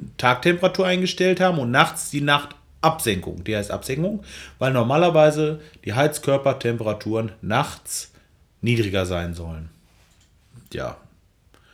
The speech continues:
Das macht man, weil wenn man im Bett liegt, unter der warmen Decke und so weiter, man braucht nicht so viel Temperaturen und, äh, was weiß ich, gibt da mehrere Gründe, aber das will ich jetzt nicht aufschlüsseln.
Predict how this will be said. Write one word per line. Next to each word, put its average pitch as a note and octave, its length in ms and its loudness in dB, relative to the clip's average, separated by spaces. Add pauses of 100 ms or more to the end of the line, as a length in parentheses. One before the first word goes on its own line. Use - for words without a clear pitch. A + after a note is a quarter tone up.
(640)
Das F3+ 140 6
macht F3 240 6
man, C#3+ 180 4
weil B2 160 6
wenn A#2 100 0
man A2 160 2
im G2+ 120 0
Bett B2+ 180 -2
liegt, A#2+ 300 0
unter A2 160 -2
der F#2 160 0
warmen F#2+ 240 2
Decke A2 240 0
und F#2 160 -2
so F2 140 -4
weiter, F2+ 280 -2
man D#2+ 160 -4
braucht A2+ 220 4
nicht G2 100 -4
so - 80 -8
viel F#2 180 -8
Temperaturen G2 680 -2
und, A2+ 320 -2
äh, G#2+ 260 2
was G2 380 -6
weiß F2+ 100 -4
ich, E2+ 140 -12
gibt F3 180 4
da C3 60 4
mehrere G2+ 300 2
Gründe, A2 340 0
aber F#2 280 -2 (460)
das B2 160 4
will D#3 100 10
ich D3 60 6
jetzt C#3+ 160 4
nicht A2 120 2
aufschlüsseln. G3+ 560 2